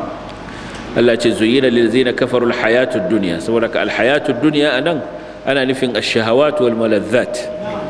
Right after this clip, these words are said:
Wato sha'awa-sha'awan duniya da rayuwa ta mo-, wato ta, ta morewa, ta jin daɗi a duniya. Allah subhanahu wata'ala ya bayyana abubuwan da mutane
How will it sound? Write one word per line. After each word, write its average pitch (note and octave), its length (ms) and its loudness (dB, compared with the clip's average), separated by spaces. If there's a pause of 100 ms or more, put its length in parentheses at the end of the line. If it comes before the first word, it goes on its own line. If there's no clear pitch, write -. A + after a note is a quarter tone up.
(280)
Wato F#2 240 0
sha'awa-sha'awan B2+ 840 2
duniya C#3+ 400 2 (640)
da A2+ 140 2 (760)
rayuwa C3+ 540 4
ta C#3 100 0
mo-, D3+ 400 2 (140)
wato A#2 320 2
ta, C#3 100 2 (160)
ta C#3+ 140 0
morewa, C#3+ 580 4 (600)
ta C#3 100 2
jin C3 320 0
daɗi B2+ 420 2 (600)
a A2+ 80 2
duniya. A2 400 0 (420)
Allah B2+ 220 2
subhanahu B2 320 2
wata'ala A#2+ 340 2
ya C3 160 2
bayyana C3 460 2
abubuwan B2+ 480 0
da F2 180 0 (960)
mutane A#2 680 0